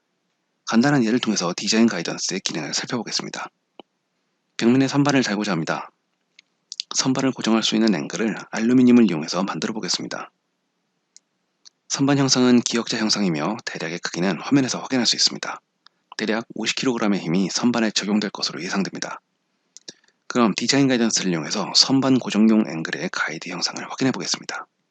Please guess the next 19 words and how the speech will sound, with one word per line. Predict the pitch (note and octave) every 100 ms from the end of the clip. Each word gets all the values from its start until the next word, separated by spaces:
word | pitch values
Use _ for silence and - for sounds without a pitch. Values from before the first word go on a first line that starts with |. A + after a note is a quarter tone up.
| _ _ _ _ _ _
엑스디자인을 | A#2 - D3 D3+ D3 C#3
이용해서 | A#2+ C3 B2
새 | D3+
파트를 | - D#3 B2+ A#2
생성합니다. | C3 A#2+ G2 - C2 - - _ _ _ _ - - - -
생성한 | - A2+ A#2+ A2+
파트에 | A2+ - B2
재질을 | - F#2+ B2
부여하겠습니다. | A#2 A2 G2 E2 - E2 D2+ - _ _ _ _ _ _ _ _ _ _ _ -
처음 | - D3 D3
기획 | - B2 A#2
의도대로 | G#2+ G#2 F2+ D#2+ A2 -
알루미늄을 | F#2 G#2 A#2+ F#2+ E2+ G#2+
재질 | G#2 F#2+
브라우저를 | G2 F#2+ F#2+ F#2 -
통해서 | - D2 G#2+ E2 -
파트의 | - - C#3+ C3
재질로 | F#2 - D2+ -
선정합니다. | A#2 A2+ F2 D2+ - -